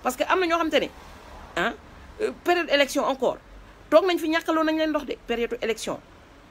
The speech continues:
Bu ñu paree nañ demaat encore voté leen pour ñu continuer di, di, di, di, di, di,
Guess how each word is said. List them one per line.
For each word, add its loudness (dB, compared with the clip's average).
Bu 0
ñu -4
paree 0
nañ -4
demaat -4
encore -4
voté -4
leen -6
pour -4
ñu 0
continuer 0
di, -10
di, -2
di, -2
di, -2
di, -2
di, 0